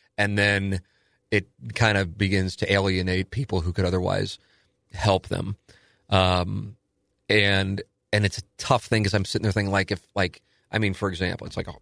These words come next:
the worst thought in the world, but if something happened to Anna Marie, if something happened to Jameson, uh, and I started a charity, I mean, I'd be relentless.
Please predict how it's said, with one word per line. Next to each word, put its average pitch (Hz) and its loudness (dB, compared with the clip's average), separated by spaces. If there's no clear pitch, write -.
the - -12
worst 95 -4
thought 95 0
in - -12
the 87 -6
world, 90 -4
but 92 -4
if - -6
something 95 -4
happened 90 -4
to - -6
Anna 87 -4
Marie, 87 -4
if - -12
something 95 -6
happened 90 -2
to 87 -4
Jameson, 82 -4
uh, 85 0
and 92 0
I 90 4
started 90 2
a 87 2
charity, 87 -2
I 107 4
mean, 95 4
I'd 90 4
be 90 0
relentless. 87 -2